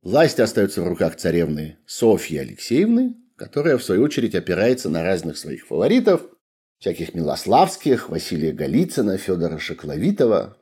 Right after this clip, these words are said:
Помните из школьного курса истории? Или, может, у Акунина читали недавно?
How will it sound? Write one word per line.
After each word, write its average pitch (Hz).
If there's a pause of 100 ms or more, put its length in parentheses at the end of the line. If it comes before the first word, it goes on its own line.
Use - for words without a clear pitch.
Помните 247 (120)
из 101
школьного 95
курса 85
истории? 64 (600)
Или, 127
может, 139
у 98
Акунина 139
читали 92
недавно? 85